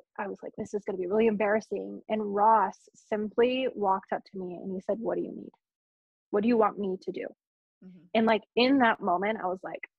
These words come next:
Speaker 1: "Oh my God, I'm gonna cry and, like, hug you." <laughs> And I was like,
Speaker 2: <laughs>
Speaker 1: "Just hug me, just hug me." <laughs> And he did. And just that moment of having someone say, "What do you need me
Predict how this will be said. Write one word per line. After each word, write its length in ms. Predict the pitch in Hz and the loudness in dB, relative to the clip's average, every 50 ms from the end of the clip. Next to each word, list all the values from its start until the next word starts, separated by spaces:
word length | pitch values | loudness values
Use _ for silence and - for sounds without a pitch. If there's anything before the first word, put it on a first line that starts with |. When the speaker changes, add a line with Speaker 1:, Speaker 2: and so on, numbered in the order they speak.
| _ _ _ _ - | _ _ _ _ 4
Speaker 1:
"Oh 180 | 349 370 339 294 | 6 8 8 8
my 180 | 277 294 277 | 6 6 6
God, 160 | 247 262 - - | 4 4 2 2
I'm 140 | - 277 262 | 0 -2 0
gonna 160 | 262 262 262 | -2 -6 -6
cry 480 | - - 240 208 180 196 208 190 214 208 220 | -4 -2 0 0 0 0 -2 -4 -4 -4 -4
and, 120 | 220 214 | -4 -4
like, 180 | 208 196 208 202 - - - - | -4 -6 -8 -8 -10 -16 -4 0
hug 180 | 294 262 233 214 | 2 2 2 0
you." 300 | 214 208 202 196 233 320 - | -2 -4 -2 0 0 0 0
<laughs> 80 | _ - | _ -2
And 100 | 403 339 | -4 -4
I 60 | 202 | -4
was 100 | 196 - | -6 -6
like, 160 | - 262 - - | -8 -8 -8 -8
Speaker 2:
<laughs> 680 | 269 269 262 - 277 254 294 294 294 254 294 294 - | -8 -10 -8 -6 -6 -6 -6 -6 -10 -10 -10 -8 -6
Speaker 1:
"Just 140 | 370 415 - 339 | -6 -2 0 2
hug 160 | 359 427 381 370 | 2 4 2 0
me, 220 | 339 311 339 381 _ _ - | -2 -6 -8 -10 _ _ -6
just 160 | 370 415 - | -6 -6 -2
hug 200 | - - 403 359 | 0 2 2 2
me." 120 | 349 415 - - _ _ | 2 -2 -4 -4 _ _
<laughs> 560 | 381 349 277 - 427 466 480 427 415 - 269 - | -6 -4 -4 -6 -12 -14 -14 -14 -16 -16 -12 -10
And 120 | 269 294 | -8 -6
he 140 | 285 285 254 | -6 -8 -6
did. 420 | 208 233 240 277 285 247 214 220 - _ _ | -4 0 2 2 2 2 -2 -6 -12 _ _
And 360 | - 254 240 240 240 233 226 220 214 - 202 196 | -6 -6 -4 -4 -6 -6 -8 -10 -14 -14 -12 -8
just 220 | 226 240 247 - - | -6 -6 -6 -4 0
that 180 | 294 311 294 | 0 0 0
moment 360 | 220 214 196 196 208 220 214 202 | -2 -6 -8 -8 -8 -8 -8 -8
of 60 | 202 196 - - | -10 -12 -8 -6
having 300 | 202 196 190 220 226 226 - - | -6 -6 -6 -8 -10 -12 -14 -16
someone 300 | 190 185 180 196 202 202 _ - | -16 -12 -10 -10 -10 -10 _ -6
say, 200 | 185 180 185 190 185 - _ _ _ _ _ - | -6 -4 -4 -6 -8 -10 _ _ _ _ _ -10
"What 240 | 196 185 185 180 | -4 -2 -2 -2
do 40 | 196 | -2
you 200 | 196 190 190 185 | -2 -4 -4 -4
need 280 | 185 190 185 190 190 226 | -4 -4 -6 -6 -6 -6
me 300 | 247 202 190 185 190 | -6 -4 -4 -2 -4